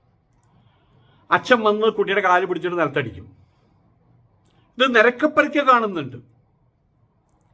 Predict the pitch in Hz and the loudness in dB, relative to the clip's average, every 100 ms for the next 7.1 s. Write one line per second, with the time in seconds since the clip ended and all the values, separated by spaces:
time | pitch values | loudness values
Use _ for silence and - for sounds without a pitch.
0 | _ _ _ _ _ _ _ _ 156 220 | _ _ _ _ _ _ _ _ -4 0
1 | 254 254 285 285 277 254 208 254 254 240 | 0 -2 -4 -2 -2 -2 -2 -2 0 0
2 | 240 226 202 196 214 220 - _ _ _ | 2 0 0 0 -2 -4 -14 _ _ _
3 | _ _ _ _ _ _ _ _ _ 165 | _ _ _ _ _ _ _ _ _ 0
4 | 196 226 - 185 214 254 247 233 226 226 | 2 2 0 -2 2 2 2 -2 0 -2
5 | 220 208 196 165 156 175 175 202 - _ | 0 0 0 -2 -2 -2 -2 -4 -8 _
6 | _ _ _ _ _ _ 160 160 185 160 | _ _ _ _ _ _ -4 -4 -4 -6
7 | 135 | -8